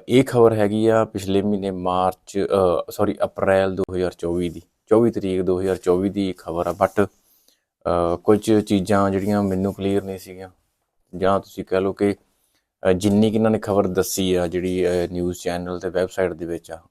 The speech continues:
ਉੱਥੇ ਉਹ ਆ ਕੁਝ, ਕੁਝ ਜਿਹੜੀ ਮੈਂ ਆਪ ਪਤਾ ਪੁਤਾ ਕੀਤਾ ਵਾ ਤੇ ਉਹਦੇ ਨਾਲ ਰਿਲੇਟਿਡ ਆ। ਕਿਉਂਕਿ ਇਹ ਜਿਹੜੇ, ਇਹ ਜਿਹੜੀ ਗੈਂਗ ਆ, ਜੋ ਜਿੱਦਾਂ ਇਹਨਾਂ ਨੇ ਗੈਂਗ ਹੀ ਲਿਖਿਆ ਵਾ, ਗੈਂਗ ਆ, ਇਹ, ਅਹ, ਇੱਥੋਂ ਅਨਲੀਗਲ ਬਾਰਡਰ ਕ੍ਰਾਸਿੰਗ ਦਾ ਜਿਹੜਾ ਕੰਮ ਕਰਾਉਂਦੀ ਸੀਗੀ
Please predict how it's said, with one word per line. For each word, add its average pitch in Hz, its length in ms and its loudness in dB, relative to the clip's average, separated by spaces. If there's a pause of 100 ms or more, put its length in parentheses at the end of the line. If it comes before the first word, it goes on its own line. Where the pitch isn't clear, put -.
(140)
ਉੱਥੇ 92 440 -6 (140)
ਉਹ 107 320 6
ਆ 104 40 0
ਕੁਝ, 98 260 0 (540)
ਕੁਝ 104 160 4
ਜਿਹੜੀ 107 240 4
ਮੈਂ 95 320 4
ਆਪ 90 240 2 (580)
ਪਤਾ 90 200 2
ਪੁਤਾ 95 220 -2
ਕੀਤਾ 87 380 -4
ਵਾ 85 140 -10 (420)
ਤੇ - 120 -18
ਉਹਦੇ 104 380 2
ਨਾਲ 98 200 0
ਰਿਲੇਟਿਡ 87 340 -4
ਆ। 87 60 -4
ਕਿਉਂਕਿ 127 340 2 (520)
ਇਹ 120 140 8
ਜਿਹੜੇ, 127 480 8
ਇਹ 113 120 0
ਜਿਹੜੀ 107 240 2
ਗੈਂਗ 101 300 4
ਆ, 104 100 6
ਜੋ 104 100 2 (440)
ਜਿੱਦਾਂ 107 240 0
ਇਹਨਾਂ 107 120 2
ਨੇ 110 160 2
ਗੈਂਗ 98 220 0
ਹੀ 101 60 2
ਲਿਖਿਆ 92 340 0
ਵਾ, 90 220 -2
ਗੈਂਗ 92 200 2
ਆ, 104 140 0 (160)
ਇਹ, 117 400 4
ਅਹ, 107 380 6
ਇੱਥੋਂ 110 260 -8 (140)
ਅਨਲੀਗਲ 120 420 2
ਬਾਰਡਰ 98 360 0
ਕ੍ਰਾਸਿੰਗ 98 420 -4
ਦਾ 95 80 0
ਜਿਹੜਾ 92 160 -2
ਕੰਮ 92 260 -6
ਕਰਾਉਂਦੀ 82 320 -10
ਸੀਗੀ 80 300 -20